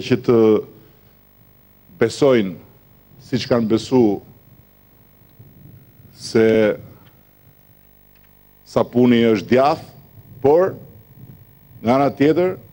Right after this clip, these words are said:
është krenaria jonë që në këtë proces ne nuk bëjmë dallime. Sepse këtu nuk është punë socialistësh e demokratësh, këtu është punë shqiptarësh, familje shqiptare që kanë ndërtuar me sakrifica shtëpinë e tyre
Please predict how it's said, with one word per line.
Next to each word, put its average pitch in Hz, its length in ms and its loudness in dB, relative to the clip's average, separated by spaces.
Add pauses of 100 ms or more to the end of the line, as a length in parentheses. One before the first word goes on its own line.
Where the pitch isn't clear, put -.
(360)
është 131 440 -2
krenaria 123 500 2
jonë 156 400 2
që 127 160 0
në 117 160 0
këtë 160 240 0
proces 156 440 0 (120)
ne 127 160 -2
nuk 147 220 0
bëjmë 135 180 0
dallime. 101 360 -2 (880)
Sepse 127 560 0
këtu 165 260 2
nuk 147 240 -2
është 156 220 -2
punë 143 180 2
socialistësh 127 560 0
e 107 60 -4
demokratësh, 131 640 -2
këtu 143 180 0
është - 140 -4
punë 147 260 0
shqiptarësh, 160 760 -2 (1200)
familje 160 340 2
shqiptare 170 560 2
që 123 220 -2
kanë 131 180 0
ndërtuar 160 480 4
me 147 160 -2
sakrifica 143 560 0
shtëpinë 135 320 0
e 117 80 -2
tyre 92 260 0